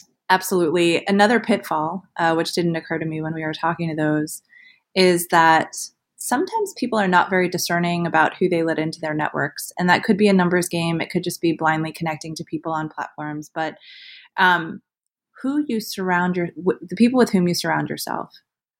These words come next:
are a reflection of you, right? So who your friends are, who your colleagues are, who your clients are, and those, and the nature and strength of your relationships with those people. And so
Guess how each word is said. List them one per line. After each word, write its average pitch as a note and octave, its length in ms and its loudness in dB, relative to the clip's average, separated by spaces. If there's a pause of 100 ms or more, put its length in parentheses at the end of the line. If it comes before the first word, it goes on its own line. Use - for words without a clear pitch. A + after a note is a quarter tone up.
(200)
are F#3 140 4
a F3+ 60 2
reflection F#3 580 0
of F3+ 100 -4
you, A#3+ 200 -4 (440)
right? F3+ 320 -2
So F3 220 2
who E3+ 80 2
your E3+ 200 4
friends E3+ 300 2
are, D#3 180 2
who E3 80 -2
your D#3 120 -2
colleagues D#3 380 0
are, D3+ 160 4
who D#3 60 -4
your D3+ 120 -2
clients D#3 400 -6
are, - 140 -2
and D#3+ 120 2
those, F3 280 6
and F#3 200 6
the F#3 60 6
nature F#3 720 4
and E3 520 -2 (760)
strength F3 640 0
of E3 160 -2
your D#3+ 100 -2
relationships D#3 640 -2
with D#3 200 -8
those C#3+ 240 -6
people. - 440 -8 (800)
And F3+ 200 2
so E3+ 720 4